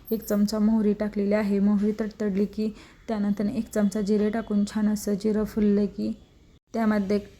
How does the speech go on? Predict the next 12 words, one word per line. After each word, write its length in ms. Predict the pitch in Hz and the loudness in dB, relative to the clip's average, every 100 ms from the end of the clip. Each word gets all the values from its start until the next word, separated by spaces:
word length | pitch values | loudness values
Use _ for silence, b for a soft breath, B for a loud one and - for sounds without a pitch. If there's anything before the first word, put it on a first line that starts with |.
| - | -8
कढीपत्त्याची 640 | 233 226 214 208 220 214 214 | -2 0 0 -2 -2 -2 -2
पाने 280 | 220 208 202 | 0 2 2
टाकून 340 | 214 208 208 | -2 2 0
छान 200 | 208 226 | 2 0
असा 200 | 214 - | -2 -4
कढीपत्ताही 560 | - 208 208 202 208 208 | -4 -4 -2 -4 -2 0
भाजून 300 | 220 202 208 | 0 2 2
घ्यायचा. 240 | 214 226 202 | 0 -2 -4
त्यानंतर 500 | 214 208 202 220 208 208 | 0 0 0 -2 -2 0
खोबरं 320 | 226 202 202 | 0 2 2
व 100 | 208 | 2
लसूणाचं 680 | 214 220 - 196 202 214 | 0 0 0 0 -2 -4